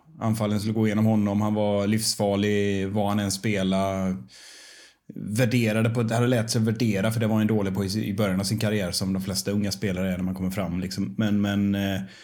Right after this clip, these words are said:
från det här trasslet som Fabbe pratar om med, med liksom straffmiss i landslag och skador, och han har ju egentligen haft skadeproblem i stort sett alla säsonger.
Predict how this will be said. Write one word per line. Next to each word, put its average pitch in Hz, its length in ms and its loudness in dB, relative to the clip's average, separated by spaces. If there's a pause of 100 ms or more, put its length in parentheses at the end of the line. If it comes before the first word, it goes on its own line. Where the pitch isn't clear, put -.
(340)
från 127 220 2
det 127 60 4
här 113 100 0
trasslet 117 440 0
som 104 120 0
Fabbe 101 840 0
pratar 104 340 0
om 98 180 0
med, 95 560 0
med 98 180 -2
liksom 95 200 -4
straffmiss 95 580 -2
i 104 40 -2
landslag 95 600 0
och 95 120 -2
skador, 95 500 0
och 92 100 0
han 98 120 -2
har 92 60 -2
ju 92 60 -2
egentligen 95 260 -4
haft 98 120 -6
skadeproblem 90 600 -4
i 95 40 0
stort 95 260 -4
sett - 240 -8
alla 98 240 -4
säsonger. 101 480 -4